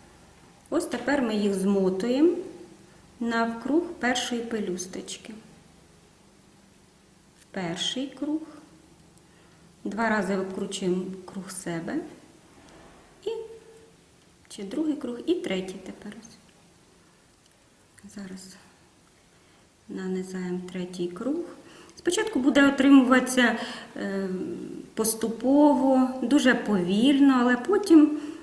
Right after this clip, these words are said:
коли ви трошки оволодієте цим навиком, цей процес роботи буде набагато швидший.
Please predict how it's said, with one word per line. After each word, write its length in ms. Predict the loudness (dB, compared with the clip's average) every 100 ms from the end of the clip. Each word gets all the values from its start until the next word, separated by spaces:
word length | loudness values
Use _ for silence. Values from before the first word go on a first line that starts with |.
| -20 -2
коли 220 | 2 4
ви 120 | 4
трошки 640 | 2 2 2 0 0 -2 -8 -14 -8
оволодієте 800 | -4 2 6 6 8 6 6 0
цим 240 | 2 6
навиком, 560 | 8 8 6 4 2 2 -8 -12
цей 140 | 0 2
процес 380 | 2 0 0 2
роботи 320 | 2 2 0
буде 240 | 0 0
набагато 480 | 0 0 2 2 2
швидший. 760 | -2 -4 -4 -2 -4 -6 -12